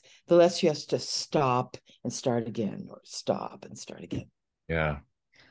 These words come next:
Speaker 2: Yeah, it's really beautiful. I, I, I know ex-, having experienced and, and led to a little bit of,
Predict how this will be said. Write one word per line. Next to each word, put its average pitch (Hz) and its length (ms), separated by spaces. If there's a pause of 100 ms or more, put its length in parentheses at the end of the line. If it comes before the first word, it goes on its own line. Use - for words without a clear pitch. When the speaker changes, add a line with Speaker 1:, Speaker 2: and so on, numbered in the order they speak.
(160)
Speaker 2:
Yeah, 90 100
it's 92 180
really 104 100
beautiful. 92 380
I, 90 100
I, 98 320
I 110 60
know 107 280
ex-, - 380
having 104 260
experienced 98 720
and, 107 160
and 123 280
led 139 360 (120)
to 117 260
a 117 80
little 143 240
bit 107 280 (280)
of, 95 480